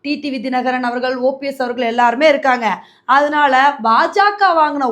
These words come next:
ஓட் ஷேரை வச்சு கணக்குப்படி பார்க்கும்போது, பா ஜ கவுக்கு அதிமுக எழுபத்தி ஒன்பது சீட்ஸ் கொடுக்குற மாதிரி வந்து வருங்க. இதனால தான்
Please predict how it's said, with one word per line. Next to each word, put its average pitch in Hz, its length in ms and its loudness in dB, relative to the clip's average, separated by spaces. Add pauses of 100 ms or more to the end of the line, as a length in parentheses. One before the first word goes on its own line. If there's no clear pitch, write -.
ஓட் 277 260 0
ஷேரை 320 220 2
வச்சு 262 240 -4
கணக்குப்படி 254 600 -4
பார்க்கும்போது, 202 760 -4 (520)
பா 269 240 4
ஜ 403 260 0
கவுக்கு 247 460 -2 (240)
அதிமுக 302 540 -2 (540)
எழுபத்தி 427 480 4
ஒன்பது 330 440 0
சீட்ஸ் 427 360 -2
கொடுக்குற 339 340 -2
மாதிரி 320 240 0
வந்து 320 200 0
வருங்க. 269 340 2 (440)
இதனால 302 460 2
தான் 254 240 2